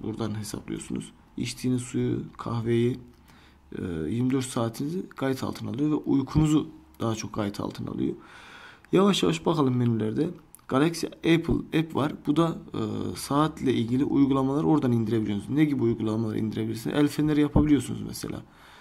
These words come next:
YouTube'a indirebilirsiniz YouTube'u. Ya da Google'ı indirebilirsiniz. E, ne bileyim, e, GoPro kullananlar varsa kumanda gibi bu saati kullanabilirler.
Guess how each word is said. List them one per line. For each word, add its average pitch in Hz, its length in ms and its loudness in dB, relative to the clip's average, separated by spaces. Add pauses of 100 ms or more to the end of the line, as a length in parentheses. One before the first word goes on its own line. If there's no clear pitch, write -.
(200)
YouTube'a 147 440 6
indirebilirsiniz 139 760 0
YouTube'u. 104 440 -4 (140)
Ya 127 140 4
da 139 240 0 (520)
Google'ı 147 380 8
indirebilirsiniz. 139 760 2 (560)
E, - 40 -8 (280)
ne 123 180 0
bileyim, 127 260 2 (920)
e, 117 40 -2
GoPro 135 540 6
kullananlar 135 480 0
varsa 135 320 0
kumanda 139 360 0
gibi 131 200 2
bu 127 60 -2
saati 123 380 -4
kullanabilirler. 113 760 -2